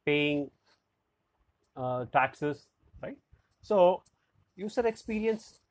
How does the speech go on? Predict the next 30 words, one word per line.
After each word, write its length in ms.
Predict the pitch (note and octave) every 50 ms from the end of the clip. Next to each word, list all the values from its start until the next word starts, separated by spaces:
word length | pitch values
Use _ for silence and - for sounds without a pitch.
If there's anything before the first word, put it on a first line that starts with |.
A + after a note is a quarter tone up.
| _
extends 560 | E3+ D3+ - - - - G#3+ G#3+ G#3 - -
not 320 | E3 D3+ D3+ D#3 D#3 - F3
only, 420 | E3+ E3+ E3+ E3+ F3+ F#3 F#3+ - _ -
I 40 | D#3
mean, 160 | C3 B2+ C3+ D3
uh, 120 | C#3 C3+ C#3 C#3+
it's 180 | D3 C3+ - D3+
not 160 | D#3 D#3 D3+
only 180 | D#3+ D#3+ E3
for 160 | E3 - D3 B2+
customers, 580 | - C3 B2 - - D3+ C#3+ D3 D3+ D3+ - - _ _ _ _ _
it 100 | D3 C3+
is 100 | B2+ B2
beyond 440 | B2 A#2+ C#3 D3 D3+ D#3 D#3 D3 C3
that. 220 | C3 A#2+ A#2 A#2+
It 100 | B2 G#2+
could 140 | - C3+ B2
be 80 | C#3 C3+
for 180 | - C#3+ C3+
employees, 460 | C3+ C#3 C#3+ - D#3 D3+ D#3 D#3+ D#3 C#3
it 120 | B2 -
could 140 | - B2 A#2+
be 120 | C3+ C#3+
for 240 | C3+ - C#3 B2+ C3+
general 340 | B2 A2 C3+ B2+ B2 C#3+ C#3
public, 480 | - - D#3+ D#3+ D#3+ F3+ F3+ F3 - _ _ _ _ _ -
it 80 | -
could 160 | - C#3 B2+
be 180 | C3+ D3 D3 C#3+
for, 440 | C3+ - C#3 C3+ C3 C3 B2 A2+